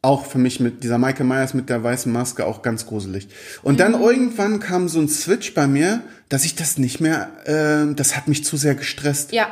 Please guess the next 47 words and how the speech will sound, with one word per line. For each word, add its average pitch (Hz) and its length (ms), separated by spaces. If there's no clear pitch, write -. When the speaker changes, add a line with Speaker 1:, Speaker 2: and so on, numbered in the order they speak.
Speaker 2:
plötzlich 302 480
auf - 180
einmal 233 300
konnte 220 220
ich's 214 80
auch - 60
Speaker 1:
Bei 156 100
Speaker 2:
nicht 156 80
Speaker 1:
mir 160 80
Speaker 2:
mehr 147 100
Speaker 1:
auch, 131 120
Speaker 2:
gucken. - 140
Speaker 1:
auf - 160
einmal. 139 480
Und 139 340
ich 139 120
muss 165 160
auch 147 100
sagen, 160 280
dass, 151 240
äh, 135 200
diese 131 240
neuen 139 480
Horrorfilme, 170 680
die 143 220
finde 156 400
ich 147 240
eher 147 480
eklig 160 560
als 135 280
Horror. 180 500
Speaker 2:
Mhm. 233 520
Speaker 1:
Zum 127 200
Beispiel 127 720
die 131 80
Neuverfilmung 127 580
von 131 220
S - 440
fand 127 200
ich 117 120
überhaupt 120 300
nicht 135 160
gruselig. 160 680
Speaker 2:
Ich 214 140
hab's 220 200
nicht 214 160
geguckt - 500